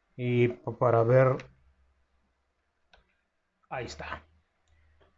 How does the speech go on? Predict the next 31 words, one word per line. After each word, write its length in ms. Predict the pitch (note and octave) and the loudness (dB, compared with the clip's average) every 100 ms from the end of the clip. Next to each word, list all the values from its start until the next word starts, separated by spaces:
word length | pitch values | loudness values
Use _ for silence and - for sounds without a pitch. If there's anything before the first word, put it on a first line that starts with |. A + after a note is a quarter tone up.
| _ _ - | _ _ -6
Mm, 580 | F3 F#3 F#3 F3+ F3+ F3+ | 2 4 6 6 6 4
todo 260 | - A3 A3 | 2 2 4
esto, 640 | F#3+ F3+ - G#3+ G3 F3+ F#3 _ | 4 2 0 2 4 2 -2 _
ah, 440 | E3 D3 C#3 C#3 C#3+ | 0 4 6 4 4
generalmente 420 | D3+ D#3+ E3+ F3+ | 4 4 4 4
viene 260 | D#3 C#3 C#3+ | 2 2 0
así, 240 | C3+ F3 | 2 0
pero 240 | F3 C#3+ | 0 -4
si 80 | B2+ | -2
lo 120 | C3 | -4
quieres 300 | B2+ D#3 E3 | 0 0 2
a, 240 | E3 D#3 C#3+ | 2 2 0
a 80 | - | -2
pantalla 340 | C3 C3+ D3 | -2 -2 -2
completa 380 | D3 C3+ C#3 D3+ | -2 -4 -2 -4
tal 160 | - C3 | -4 -6
como 200 | C3+ B2+ | -4 0
lo 120 | B2 | 2
veo, 280 | C#3 E3 - _ _ _ _ _ | 2 2 0 _ _ _ _ _
puedes 220 | D3 D3 | -2 0
pulsar 240 | - C#3 C#3+ | -2 0 2
la 120 | C#3+ | 2
tecla 360 | D3+ - D#3 - | 0 0 -2 -2
F 240 | D3+ D#3 | -2 2
once 480 | C#3 C3+ A#2+ F3+ F3+ | 2 2 -2 -4 -2
en 240 | C#3 C3 A2+ | -2 -4 -6
tu 140 | B2+ | -8
teclado 500 | G3 G3 F#3+ F3+ F3+ | -10 -4 0 0 -2
para 200 | D#3+ D3 | -2 -2
verlo 380 | B2+ C3 C#3+ - | 0 0 -2 -2
así, 340 | C3 - A#2+ | -6 -6 -12